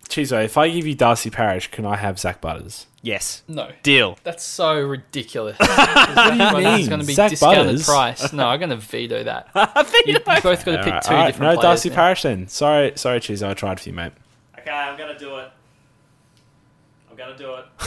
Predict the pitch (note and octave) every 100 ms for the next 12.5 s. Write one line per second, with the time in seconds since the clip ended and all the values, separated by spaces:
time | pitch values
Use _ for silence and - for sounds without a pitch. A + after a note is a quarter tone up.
0 | - - - - - - _ C#3+ F3 G3
1 | E3+ E3 D3 C3+ C#3+ A#2+ A2+ A#2+ B2+ A#2
2 | B2 - A#2 - A2 A2 - - _ C#3
3 | F3+ D#3 E3 F3+ - _ _ E3 F3+ F3+
4 | F3+ - D#3 C#3 D3 C#3 B2 B2 - _
5 | _ _ _ _ _ _ _ _ _ _
6 | _ _ _ - - - - - - _
7 | _ _ _ _ _ _ _ _ - F#2+
8 | - - A2+ A2 A#2 B2+ C#3 - - A2
9 | G#2+ G#2+ G#2+ - G#2 G2 F2 D3+ D#3 _
10 | _ _ _ _ _ _ _ _ _ _
11 | _ _ _ _ _ _ _ A2 G2+ G2
12 | F#2+ F#2+ E2+ -